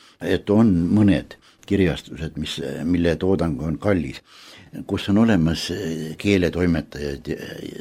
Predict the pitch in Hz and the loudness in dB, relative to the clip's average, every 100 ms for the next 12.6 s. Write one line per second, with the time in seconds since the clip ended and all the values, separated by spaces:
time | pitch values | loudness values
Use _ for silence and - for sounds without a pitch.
0 | - - 101 98 92 87 87 95 - 101 | -16 -6 -2 2 4 2 0 -4 0 0
1 | - 80 - 87 95 90 82 92 82 80 | 0 -10 -8 -2 0 2 0 -2 -2 -2
2 | 80 - 92 90 80 - 73 73 82 117 | -4 -4 -2 -2 -2 -6 -4 -4 0 2
3 | 123 110 113 - 107 104 82 - 82 - | 4 4 0 -2 -2 0 -2 -6 -10 -10
4 | - - _ 98 101 90 - - 101 92 | -20 -20 _ -2 2 2 -2 -2 2 2
5 | 80 101 85 87 131 101 78 78 82 82 | 4 2 2 2 2 2 2 -2 -2 -4
6 | - - - - - 85 117 131 113 98 | -4 -20 -20 -20 -8 -4 2 2 2 0
7 | 95 95 87 98 98 87 - 80 78 95 | -2 -2 -2 2 2 2 0 -2 2 2
8 | 85 80 - 80 - 104 92 87 80 65 | 2 -2 -4 -2 0 0 0 -4 -4 -6
9 | - 76 80 101 - 82 78 85 - - | -10 -14 -4 -4 -2 -2 -2 -4 -6 -8
10 | 73 85 78 85 85 73 67 65 64 - | -2 0 0 0 -2 -2 -8 -10 -10 -12
11 | - _ - - - 87 101 101 87 85 | -14 _ -20 -20 -8 0 2 2 0 0
12 | 123 120 92 82 80 | 2 4 4 2 -2